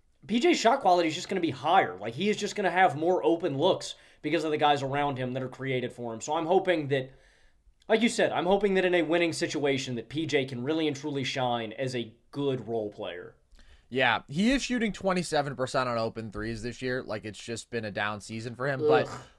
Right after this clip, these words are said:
Speaker 2: look,
Speaker 1: Ugh.
Speaker 2: man, everybody looks better offensively alongside Luka Doncic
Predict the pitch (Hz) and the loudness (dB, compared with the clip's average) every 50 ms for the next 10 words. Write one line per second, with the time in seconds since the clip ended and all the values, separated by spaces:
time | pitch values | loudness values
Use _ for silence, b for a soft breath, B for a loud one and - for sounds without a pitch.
0 | - 185 220 220 185 165 180 165 151 143 135 - - _ _ _ _ _ - - | 2 6 6 6 6 4 2 2 2 0 -4 -6 -12 _ _ _ _ _ 2 6
1 | 190 208 180 214 202 190 202 185 180 175 175 170 - - 113 165 156 151 147 147 | 6 8 8 6 6 8 8 8 6 4 2 0 0 2 4 4 6 6 6 6
2 | 139 135 - - 135 131 127 - 113 127 131 123 117 123 123 123 120 - 131 120 | 4 4 2 0 -4 -4 -4 -4 -4 -2 -2 0 0 0 -2 -2 -2 -2 -2 -2
3 | 117 104 117 120 - 123 104 110 101 98 95 92 - 98 90 - - - - | -2 -2 -4 -8 -6 -6 -6 -4 -4 -4 -6 -8 -10 -14 -14 -14 -16 -20 -20